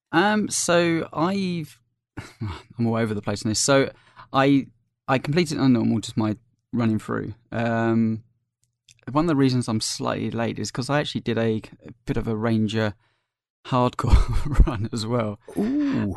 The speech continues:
Speaker 1: Um, which will be
Speaker 2: Brave.
Speaker 1: an in-, yeah, an interesting talk,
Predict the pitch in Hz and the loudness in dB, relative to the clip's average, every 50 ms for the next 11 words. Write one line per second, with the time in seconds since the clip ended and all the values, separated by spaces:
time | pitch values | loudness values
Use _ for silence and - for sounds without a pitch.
0 | - - 117 120 120 123 123 123 123 123 123 120 120 117 117 117 - _ _ _ | -4 0 2 4 4 6 6 6 6 4 4 4 2 2 0 -2 -6 _ _ _
1 | _ _ _ _ _ _ _ _ _ _ _ - 139 156 - - - - 151 151 | _ _ _ _ _ _ _ _ _ _ _ -4 -2 -2 -2 -2 -2 0 2 2
2 | 143 110 - 127 123 120 117 104 120 120 113 107 127 127 120 110 - 117 110 - | 2 2 4 4 4 4 4 2 2 2 2 4 6 6 4 4 2 -2 -2 -2
3 | - 113 107 104 104 _ _ _ _ - - - 123 113 104 - - - | -2 -2 -2 -4 -6 _ _ _ _ -8 -4 -2 -2 -2 -4 -8 -14 -20